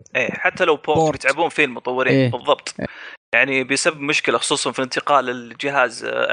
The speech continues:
Speaker 1: عفوًا، انتقال اللعبة من الش-، من شاشة البورتبل لشاشة التلفزيون. هذه فيها يبغى لها شغل كثير، كأنك تطور لعبتين مختلفات. آه، في-،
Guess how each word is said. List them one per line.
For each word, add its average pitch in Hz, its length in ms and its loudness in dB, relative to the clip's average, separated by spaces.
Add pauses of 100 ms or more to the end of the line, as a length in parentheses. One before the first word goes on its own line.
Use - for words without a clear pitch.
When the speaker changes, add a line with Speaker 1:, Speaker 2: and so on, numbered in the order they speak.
Speaker 1:
عفوًا، - 260 -4
انتقال 135 380 0
اللعبة 127 340 0
من 117 160 -8
الش-، - 260 -4
من 123 160 -12
شاشة 151 340 -2
البورتبل 151 420 0
لشاشة 135 300 -2
التلفزيون. 120 540 -6
هذه 139 240 -2
فيها 143 280 0
يبغى 139 260 2
لها 135 100 0
شغل 131 280 -2
كثير، 127 260 -2
كأنك 143 260 -6
تطور 135 300 0
لعبتين 123 320 0
مختلفات. - 480 -6 (440)
آه، 117 960 2
في-، - 100 -10